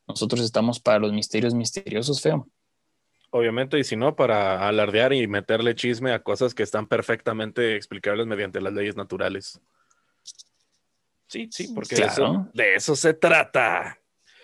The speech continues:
Speaker 2: Muy bien, Feo, muy bien. Ahora sí, cuéntanos qué más, no, qué más hay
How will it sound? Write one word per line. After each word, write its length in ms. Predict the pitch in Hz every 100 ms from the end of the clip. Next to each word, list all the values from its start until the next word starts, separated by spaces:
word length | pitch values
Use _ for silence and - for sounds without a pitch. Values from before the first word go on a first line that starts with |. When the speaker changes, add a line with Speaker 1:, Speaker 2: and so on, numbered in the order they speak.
| - _ _
Speaker 2:
Muy 140 | 120
bien, 200 | 113 120
Feo, 300 | 160 180 196 190
muy 200 | 120 135
bien. 320 | 127 175 180 _ _
Ahora 320 | 110 113 123 123
sí, 160 | 131
cuéntanos 520 | 135 127 147 156 143
qué 120 | - 127
más, 200 | 123 123
no, 300 | 127 107 -
qué 100 | 120
más 500 | 123 123 127 - - -
hay 400 | 123 143 139 123